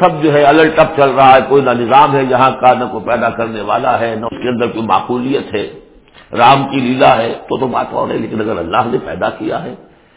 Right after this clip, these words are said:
اور اللہ ایک حکیم ہستی ہے تو اس نے انسان کو پیدا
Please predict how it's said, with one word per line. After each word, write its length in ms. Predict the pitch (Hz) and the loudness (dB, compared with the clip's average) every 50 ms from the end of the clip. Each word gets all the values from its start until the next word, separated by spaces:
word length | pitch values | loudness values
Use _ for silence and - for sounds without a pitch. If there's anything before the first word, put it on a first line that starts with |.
| _ _ _ _ _ - | _ _ _ _ _ -2
اور 100 | - 120 | 0 2
اللہ 200 | 120 120 135 143 | 2 4 4 4
ایک 180 | 139 143 139 - - | 4 4 2 2 -2
حکیم 280 | 127 - - 143 160 151 127 127 | -4 -2 0 0 0 0 0 -4
ہستی 280 | - - - - - 120 113 | -8 -10 -8 -8 -6 -6 -6
ہے 120 | 113 110 101 - - - _ _ _ _ _ _ _ _ _ - | -8 -12 -14 -16 -18 -20 _ _ _ _ _ _ _ _ _ -14
تو 60 | - | -14
اس 100 | 90 82 | -12 -10
نے 120 | 90 110 113 | -6 -6 -6
انسان 360 | 107 98 95 - 101 120 123 104 | -6 -6 -6 -2 -2 -2 0 -2
کو 80 | 110 110 | -4 -6
پیدا 300 | - - 101 113 120 | -4 -4 -4 0 0